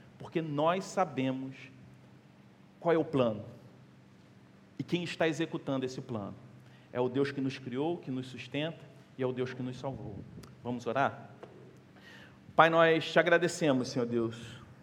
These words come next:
porque o Senhor nos uniu através do teu, do sangue do teu Filho. E hoje nós estamos aqui. Pai, te peço que,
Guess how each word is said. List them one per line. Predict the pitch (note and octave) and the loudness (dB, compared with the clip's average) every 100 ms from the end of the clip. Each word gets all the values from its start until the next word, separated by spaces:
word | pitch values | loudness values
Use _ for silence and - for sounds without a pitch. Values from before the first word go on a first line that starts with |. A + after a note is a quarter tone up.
| - - - - | -20 -20 -20 -14
porque | - - - C#3+ C#3+ C3+ A#2 - - - | -12 -8 0 2 4 4 2 -4 -12 -14
o | |
Senhor | - D3+ | -4 -2
nos | D#3 D#3+ | -2 -4
uniu | C#3+ C#3+ D#3 D3 | -4 0 2 4
através | C#3 C3+ B2+ C#3+ | 4 2 2 2
do | C#3 | 0
teu, | - | -6
do | C#3+ - - C3 | -6 -8 -10 -12
sangue | - E3 D#3+ | -4 -4 -2
do | C#3 | -6
teu | E3 D3 | -6 -8
Filho. | - D3 B2+ A2+ - - - - - - - - - | -8 -6 -6 -6 -10 -20 -20 -20 -20 -20 -20 -14 2
E | |
hoje | D3+ D3+ | 2 4
nós | D#3 D3+ | 2 0
estamos | - E3 D3+ C#3+ | -2 -4 -2 -4
aqui. | C#3 - G#2 - - - - - - - - - - - - | -4 -6 -10 -12 -18 -20 -20 -20 -20 -20 -20 -20 -20 -20 -2
Pai, | - D#3 C#3+ - | 6 6 6 -2
te | - | -12
peço | - E3+ E3 F#3 | 2 2 2 -4
que, | - F3 E3 D#3 C#3 - | -6 -2 -2 -2 -4 -6